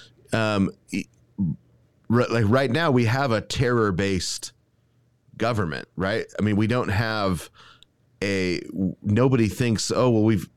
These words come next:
y-, you've seen the response to Roe versus Wade, that we don't have the rule of law. We don't have the, uh, a, uh, a legal system that we have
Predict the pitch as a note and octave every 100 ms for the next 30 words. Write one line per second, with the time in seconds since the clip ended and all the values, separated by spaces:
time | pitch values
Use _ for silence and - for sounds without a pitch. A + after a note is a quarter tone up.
0 | _ - - - F#2+ - G#2 - - D#3
1 | C3+ A2 G2+ - A#2 A2+ G2 - G#2 G#2
2 | F#2+ F#2+ F2 E2 G#2+ G#2 F#2 F#2 G2+ A#2
3 | B2 G2 A2 G#2+ F2+ F2+ G2 G#2+ G2+ F2+
4 | E2 G2 F#2+ F#2 F2+ - - - - -
5 | - G2 G2+ A2+ - E2+ A2 G2+ G2 E2
6 | - - - - F#2 F#2+ - F#2+ F2+ -
7 | G2 F#2+ F#2 E2+ - - _ - - -
8 | F2+ E2+ - G2 G#2+ A#2+ G#2+ G#2+ F#2+ -
9 | - C3 A#2+ - A2+ G#2+ G#2 - F#2+ G2
10 | F#2 F#2+ G2+ F2+